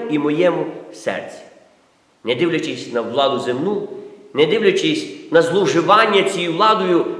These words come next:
людьми, пам'ятаємо, що є той, який має владу на небі і на землі, і Його ім'я Ісус Христос.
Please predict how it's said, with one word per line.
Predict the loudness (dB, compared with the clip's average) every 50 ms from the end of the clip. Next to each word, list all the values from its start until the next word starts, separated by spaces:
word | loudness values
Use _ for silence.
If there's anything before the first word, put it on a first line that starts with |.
| -10 -12
людьми, | -12 -8 -6 -4 -4 -2 -2 0 4 6 6 6 6 4 2 0 -2 -6 -8 -10 -12 -16 -18 -6 -4
пам'ятаємо, | -2 -2 0 0 0 2 2 2 4 4 4 2 2 0 -4 -8 -10 -14 -14 -16 -16
що | -12 -8
є | -8 -6 -6
той, | -8 -4 2 4 4 4 4 2 0 -2 -4 -6 -8 -10
який | -10 -10 -10 -8 -8 -8 -6
має | -4 -4 -6 -6 -8 -10 -12 -14 -16 -4
владу | 0 2 4 4 4 2 0 -2 -4 -4 -6 -8 -10 -12 -10 -8
на | -8 -6 -6
небі | -4 -2 0 0 0 0 -2 -4 -6 -8 -10 -8
і | -6
на | -6 -6
землі, | -4 -4 -4 -4 -4 -6 -6 -8 -8 -10 -14 -16 -20 -20 -16 -12
і | -8 -8
Його | -6 -6 -6
ім'я | -8 -8 -8 -8 -4 -2 -2 -2 -2 -2 -6 -10 -14 -16 -16 -18
Ісус | -18 -14 -14 -14 -14 -14
Христос. | -14 -16 -16 -16 -16 -14 -12 -12 -12 -12 -14